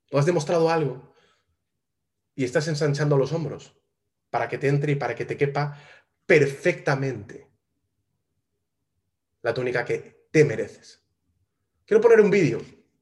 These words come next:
que nos ha llegado hace poquito de una persona que además es muy famosa, que, que, bueno, que Dios ha hecho algo muy bonito con él, porque estaba hecho polvo.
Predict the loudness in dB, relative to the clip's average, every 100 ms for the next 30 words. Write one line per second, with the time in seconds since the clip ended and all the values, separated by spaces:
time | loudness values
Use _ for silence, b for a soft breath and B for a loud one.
0 | _ _ _ 0 0 4 4 6 6 6
1 | 4 -2 B B B B B _ _ _
2 | _ -12 -2 0 0 2 4 6 4 2
3 | 2 2 4 2 2 2 2 2 0 0
4 | -2 -2 -2 -2 -2 0 0 0 -2 -2
5 | 0 0 0 0 0 -2 -2 -4 -6 -10
6 | b b b b -12 -10 -2 0 0 2
7 | 2 2 -2 -10 -20